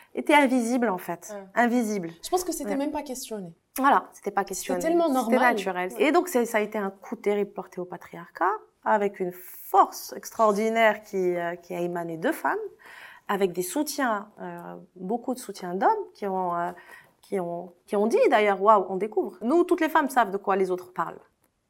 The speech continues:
Speaker 1: Euh, t-, euh, cette, euh, on s'est toutes retrouvées. Il n'y a pas une femme qui ne s'est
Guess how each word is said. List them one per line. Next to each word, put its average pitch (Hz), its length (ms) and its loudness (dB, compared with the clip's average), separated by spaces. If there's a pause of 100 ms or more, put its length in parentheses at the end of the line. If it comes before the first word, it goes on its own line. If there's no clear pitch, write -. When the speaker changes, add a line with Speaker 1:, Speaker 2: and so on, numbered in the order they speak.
(120)
Speaker 1:
Euh, 170 200 -6
t-, - 200 -12
euh, - 840 -10
cette, 190 380 -2
euh, 180 440 -2 (600)
on 185 80 -12
s'est 220 140 -6
toutes 370 240 6
retrouvées. 202 340 -2
Il 190 60 2
n'y - 0 -
a 202 120 2
pas - 40 0
une 269 100 0
femme 277 160 -4
qui - 80 -10
ne - 20 -14
s'est 233 60 -4